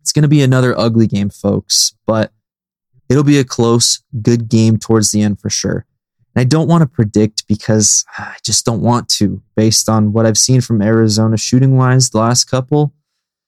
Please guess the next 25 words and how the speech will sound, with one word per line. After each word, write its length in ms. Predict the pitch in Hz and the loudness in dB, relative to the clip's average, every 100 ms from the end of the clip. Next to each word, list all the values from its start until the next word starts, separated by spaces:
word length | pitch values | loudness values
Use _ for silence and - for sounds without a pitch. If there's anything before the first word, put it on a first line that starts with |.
| _ _ - | _ _ -6
If 160 | 117 | -4
the 80 | - | -2
shots 440 | - 135 143 139 - | -2 0 0 -2 -6
from 300 | - 127 120 | -4 0 2
outside 520 | 123 113 - 127 123 | 0 0 0 0 0
don't 200 | 120 123 | 0 0
go 140 | 127 | 0
down, 500 | 113 117 131 143 147 - _ _ _ _ _ _ _ _ _ | 0 0 2 0 -2 -8 _ _ _ _ _ _ _ _ _
it's 180 | 110 - | -4 0
Indiana. 580 | 110 107 101 92 71 - _ | 2 2 0 -2 -8 -14 _
But 120 | 117 117 | -2 -2
if 180 | 107 - | -2 -4
the 60 | |
shots 520 | - - 131 139 - | -2 0 -2 -2 -4
are 140 | 123 107 | -4 -2
on, 460 | 117 117 107 101 104 _ _ _ _ _ _ _ 120 | -2 0 0 -2 -4 _ _ _ _ _ _ _ 0
Arizona 460 | 117 110 104 107 | 2 4 2 0
wins. 500 | 95 87 90 - - _ _ _ _ _ _ _ _ _ _ - | -2 -4 -8 -8 -12 _ _ _ _ _ _ _ _ _ _ -4
I 120 | 123 | -2
will 220 | 117 123 | 0 0
say 640 | - - 131 131 143 139 - _ _ _ _ _ _ _ _ _ _ _ _ _ _ | 0 0 0 2 2 2 -2 _ _ _ _ _ _ _ _ _ _ _ _ _ _
probably 640 | _ 127 131 131 131 117 | _ -2 0 2 4 4
Indiana 480 | 120 120 117 120 123 | 4 4 4 4 4
by 180 | 117 117 | 2 0
two, 460 | 110 - 120 127 | 0 0 2 2